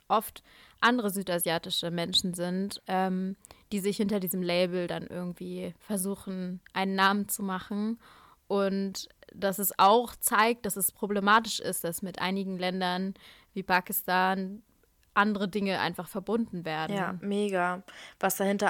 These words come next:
Speaker 2: au-, ja auch steckt, ist so eine gewisse Ablehnung auch den muslimischen Ländern gegenüber, ne? Das sieht man ja auch in allen Lebensbereichen.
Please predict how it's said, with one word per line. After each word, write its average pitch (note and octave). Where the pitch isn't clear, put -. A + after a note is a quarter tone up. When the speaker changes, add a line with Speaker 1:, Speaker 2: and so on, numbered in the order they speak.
Speaker 2:
au-, D#3+
ja F3
auch F#3
steckt, -
ist -
so G3
eine F#3+
gewisse F#3
Ablehnung F#3+
auch F3
den F#3
muslimischen G3+
Ländern E3
gegenüber, E3
ne? D#3+
Das -
sieht -
man E3+
ja E3
auch E3+
in F3
allen F3
Lebensbereichen. E3